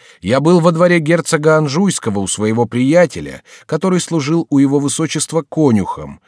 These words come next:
и узнал, что герцог приказал оседлать двух лошадей. Впрочем, может быть, ему надобно куда-нибудь ехать». «Куда ему ехать?»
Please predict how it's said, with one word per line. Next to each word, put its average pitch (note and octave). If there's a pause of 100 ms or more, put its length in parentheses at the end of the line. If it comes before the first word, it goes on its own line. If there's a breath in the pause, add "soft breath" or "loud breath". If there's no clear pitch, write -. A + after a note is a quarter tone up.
(240 soft breath)
и G#2
узнал, E3
что -
герцог F3
приказал D#3+
оседлать C#3+
двух D3+
лошадей. A2+ (360 soft breath)
Впрочем, B2
может A#2
быть, A2+
ему G#2+
надобно G#2+
куда-нибудь C3
ехать». - (1160)
«Куда E2+
ему D#2
ехать?» D2